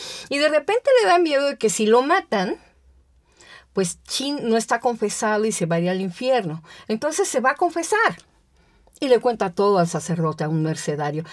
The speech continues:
Y el mercedario apenas le da abs-, la absolución, lo primero que hace es ir a denunciarlo al Palacio Virreinal.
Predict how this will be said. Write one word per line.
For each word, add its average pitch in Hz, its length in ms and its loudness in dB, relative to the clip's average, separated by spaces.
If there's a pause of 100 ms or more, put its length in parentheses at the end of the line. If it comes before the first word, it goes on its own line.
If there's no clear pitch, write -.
(100)
Y 294 100 0
el 339 120 4
mercedario 370 560 4 (100)
apenas 311 440 2
le 262 120 6
da 226 160 4
abs-, - 160 -10
la 196 180 2
absolución, 202 540 0
lo 349 120 0
primero 277 340 0
que 262 100 2
hace 262 240 0
es 254 140 -4
ir 262 100 0
a 262 80 2
denunciarlo 190 560 0
al 185 100 -2
Palacio 151 380 -8
Virreinal. - 480 -14